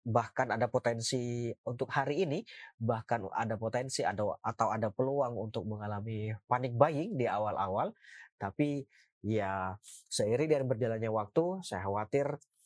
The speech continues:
eh, apa, penguatannya itu semakin menipis, semakin menipis, semakin menipis, bahkan tidak untuk kemungkinan berada di teritori,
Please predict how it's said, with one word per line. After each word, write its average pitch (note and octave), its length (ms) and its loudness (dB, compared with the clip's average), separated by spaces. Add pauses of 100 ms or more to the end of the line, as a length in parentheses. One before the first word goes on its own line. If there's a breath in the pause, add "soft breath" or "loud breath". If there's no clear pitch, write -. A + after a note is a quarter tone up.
(380)
eh, G#2 560 0
apa, F#2+ 640 -4 (160)
penguatannya B2+ 800 2
itu G#2+ 100 -4
semakin G2 380 -4
menipis, G2 400 -2
semakin G2 240 -2
menipis, G2 400 -4
semakin F#2 240 -4
menipis, F#2+ 560 -2 (400 loud breath)
bahkan G#2 320 0
tidak G#2 240 0
untuk G2 240 -4
kemungkinan G#2+ 580 -4
berada G2 300 -2
di G#2 80 -2
teritori, F#2+ 580 -4